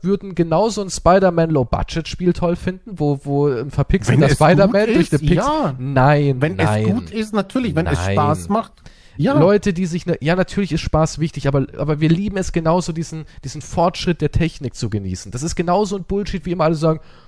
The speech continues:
Speaker 1: „Ja, für mich hat ja Grafik überhaupt gar keine Bedeutung. Spielspaß ist absolut im Vordergrund.“ Das mag ja auch stimmen.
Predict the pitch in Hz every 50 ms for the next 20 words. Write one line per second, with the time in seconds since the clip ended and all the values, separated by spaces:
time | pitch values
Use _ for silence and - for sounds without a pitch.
0 | - - - - - - 87 85 - - 82 80 107 - - 101 98 - - 107
1 | 101 98 - - 101 117 - - 107 107 101 - - - 117 - - 107 98 80
2 | 98 - 92 90 87 - 95 90 - - - - 135 147 - - - 123 123 120
3 | - - - 117 - - 139 147 - - 151 135 135 120 - - 131 139 156 147
4 | 123 - - 104 98 - - - - - 127 - 175 202 214 - 220 - 160 -
5 | - - 269 262 190 120